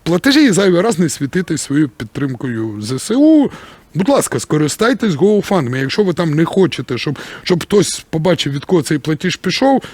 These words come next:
ви можете зробити так, що навіть ми цього не побачимо і знати не знатимемо.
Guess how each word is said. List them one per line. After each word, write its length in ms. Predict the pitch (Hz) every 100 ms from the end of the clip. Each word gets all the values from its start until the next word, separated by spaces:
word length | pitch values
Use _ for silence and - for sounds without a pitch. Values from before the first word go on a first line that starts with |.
| - -
ви 240 | 139 185
можете 300 | 233 233 240
зробити 380 | 214 214 214 208
так, 160 | 220
що 120 | - 202
навіть 300 | 202 196 160
ми 180 | 196
цього 300 | 170 - 139
не 100 | 131
побачимо 600 | 135 131 160 185 196 190 - - -
і 80 | 139
знати 380 | 127 143 147 143
не 120 | 127
знатимемо. 580 | 120 98 92 101 95